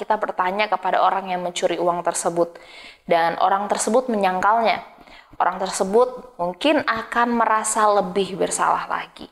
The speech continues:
Saudara, dalam Amsal dua belas ayatnya yang kedua puluh dua, Salomo membandingkan pembohong dengan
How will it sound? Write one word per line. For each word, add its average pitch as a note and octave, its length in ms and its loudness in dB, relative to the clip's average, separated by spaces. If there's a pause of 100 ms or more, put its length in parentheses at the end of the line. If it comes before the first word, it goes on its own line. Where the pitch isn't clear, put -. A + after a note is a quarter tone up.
(300)
Saudara, A3 400 2
dalam G3+ 400 4
Amsal A#3+ 480 2
dua G#3+ 160 6
belas G#3 400 4
ayatnya F#3+ 320 0
yang F#3 80 -8
kedua F3+ 240 2
puluh F#3 240 0
dua, F3 140 4 (500)
Salomo A#3 640 2
membandingkan B3 720 2
pembohong G#3+ 720 0
dengan G3 240 0